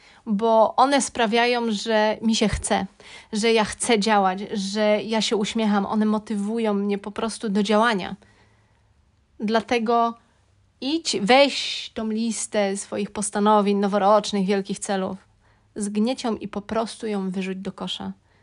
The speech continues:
A następnie siądź i puść wodze fantazji.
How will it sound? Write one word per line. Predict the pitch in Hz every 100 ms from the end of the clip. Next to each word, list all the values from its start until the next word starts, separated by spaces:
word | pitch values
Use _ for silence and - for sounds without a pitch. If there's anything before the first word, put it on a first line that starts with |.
| _ _ _ _ _ _
A | 214
następnie | 208 226 202 208
siądź | - 220 262 311 - - _ _ _ _ _ _ -
i | 269
puść | - 254 202 -
wodze | 202 220 220
fantazji. | 240 240 - 233 202 190